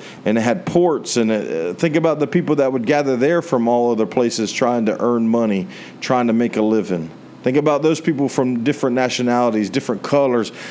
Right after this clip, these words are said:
and different races. Think about, uh, the gospel and how the gospel made it to these places, made it to these areas.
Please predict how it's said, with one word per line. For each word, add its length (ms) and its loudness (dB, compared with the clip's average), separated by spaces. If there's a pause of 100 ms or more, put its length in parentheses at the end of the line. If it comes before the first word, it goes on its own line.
(120)
and 100 2
different 300 0
races. 680 -2 (1080)
Think 160 0
about, 260 2
uh, 440 -8
the 160 2
gospel 680 0
and 80 0
how 140 0
the 120 0
gospel 460 0
made 360 2
it 140 0
to 100 -2
these 260 -2
places, 440 -2
made 260 2
it 120 -2
to 80 -2
these 240 0
areas. 600 -2